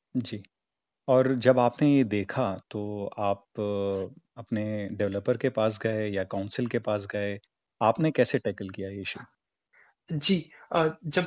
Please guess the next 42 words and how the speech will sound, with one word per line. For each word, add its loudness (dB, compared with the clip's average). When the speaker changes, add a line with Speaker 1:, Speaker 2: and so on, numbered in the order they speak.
Speaker 2:
हमने -4
देखा, 0
उससे -4
पहले 0
ही -2
actually, -2
क्योंकि -2
मैंने 0
जो -2
आपको -6
बताया 0
कि -12
road 0
close -4
था 2
वो -2
Speaker 1:
हम्म। -6
Speaker 2:
और 0
road 2
पे 0
काम -2
चल -2
रहा 0
था, -6
तो -2
notifications -2
आते 0
थे -6
कि 0
ये -2
नोड-, 0
अ, 2
road 0
बंद -2
है -2
लैंड 0
Speaker 1:
हम्म। 0
Speaker 2:
सिंकिंग -4
की -6
वजह 0
से -4
और, -4